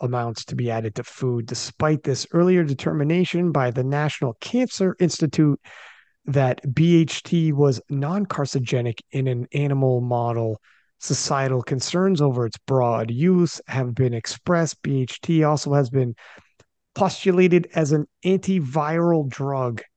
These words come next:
but as of December twenty twenty-two, use of B H T as a drug is not supported by scientific literature. Um, and as I take a look, food additive,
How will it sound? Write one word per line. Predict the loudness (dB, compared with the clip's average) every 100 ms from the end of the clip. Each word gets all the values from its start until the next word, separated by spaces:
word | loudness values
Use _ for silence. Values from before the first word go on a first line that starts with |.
| _
but | -4 -2 0
as | 0 -2
of | -6
December | -6 -2 -2 2 2 0
twenty | -4 -4 -4
twenty-two, | -4 -6 -4 0 0 0 0
use | -2 -2 0 -2
of | -2
B | -2 -2
H | -2 -6
T | -4 -2 -2
as | -6
a |
drug | -6 -4 -4 -4
is | -8
not | -6 -4 -4
supported | -6 -8 -8 -8 -10 -6
by | -6 -6
scientific | -6 -6 -8 -8 -6 -8 -6
literature. | -6 -6 -8 -12 -14 -20 _ _ _ _ _ _ _ _
Um, | 0 2 4 4 2 -2 -4
and | 0 2 2 2 0 -2 -8 _ _ _ _ _
as | -6 -6 -6
I | -12 -12
take | -8 -4 -4
a |
look, | -2 0 0 -4
food | -20 -6 0 0 2
additive, | 0 2 2 2 2 0